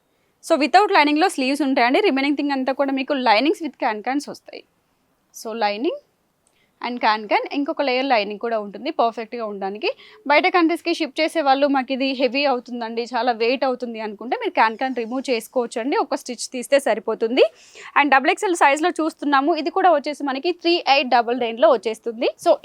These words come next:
ఈ కాన్సెప్ట్ before చూపించినప్పుడైతే చాలా అంటే చాలా మంచి రెస్పాన్స్ వచ్చిందండి. So, రిమైనింగ్ సైజెస్ almost sold అయ్యాయి కూడా. As of now డబుల్ ఎక్స్ఎల్ సైజ్లో ఉంది కాబట్టి చూపిస్తున్నాను. But వీడియో రిలీజ్ అయిన వెంటనే అయితే మీరు స్టోర్స్ని విజిట్ చేయండి. So, వన్ వీక్ తర్వాత వచ్చి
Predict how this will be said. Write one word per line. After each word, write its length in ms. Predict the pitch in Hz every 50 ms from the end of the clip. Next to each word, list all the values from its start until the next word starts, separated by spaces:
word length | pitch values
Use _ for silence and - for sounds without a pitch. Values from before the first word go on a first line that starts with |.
| - 370
ఈ 20 | 392 - 359
కాన్సెప్ట్ 360 | 302 294 285 311 320 254 240 247
before 200 | 277 - 311 311 294 -
చూపించినప్పుడైతే 760 | 285 - - 302 - - 294 262 226 240 240 240 - - 359 381 349 - 302
చాలా 260 | - 247 262 320 320 320
అంటే 160 | 285 277 294 - -
చాలా 220 | 247 269 311 339 311 311
మంచి 180 | 294 277 311 226 233
రెస్పాన్స్ 380 | 240 - - 269 277 285 - 277
వచ్చిందండి. 520 | 233 - - 233 208 226 226 247 247 415 523 - - - - - - -
So, 100 | 302 294 233 226 - - 247 233 262
రిమైనింగ్ 300 | 254 285 294 311 311 285
సైజెస్ 260 | 262 254 277 277 - 233 208
almost 360 | 214 240 262 277 320 - 262 - 262
sold 280 | 240 240 269 269 254
అయ్యాయి 260 | 220 226 240 254 262 247 -
కూడా. 180 | 220 247 311 311 - 233
As 100 | 226 262 269
of 40 | - 294
now 60 | 294 302 233
డబుల్ 200 | 247 302 220 240 254
ఎక్స్ఎల్ 220 | - 311 302 285 285
సైజ్లో 280 | 233 220 226 240 247 233 226
ఉంది 140 | 226 247 233 240
కాబట్టి 260 | 220 208 220 214 247 -
చూపిస్తున్నాను. 680 | 262 240 240 262 254 - - 262 240 233 233 233 294 392 - - - - - - - -
But 100 | 285 285 311 294
వీడియో 200 | 330 302 359 392 403 359
రిలీజ్ 220 | 302 320 339 311 320
అయిన 200 | 302 320 330 330 262 240
వెంటనే 340 | 240 269 247 294 320 320 320 285
అయితే 200 | 294 - - 339 330 311
మీరు 140 | 311 285 302 320 - -
స్టోర్స్ని 340 | 269 254 262 262 311 320 254 247
విజిట్ 260 | 247 233 277 285 - -
చేయండి. 360 | 277 262 254 240 247 262 349 494 - - - - _ - -
So, 40 | 277 269
వన్ 120 | 254 269 294 349
వీక్ 120 | 294 - 247
తర్వాత 220 | 294 285 285 285 285 285 262
వచ్చి 100 | -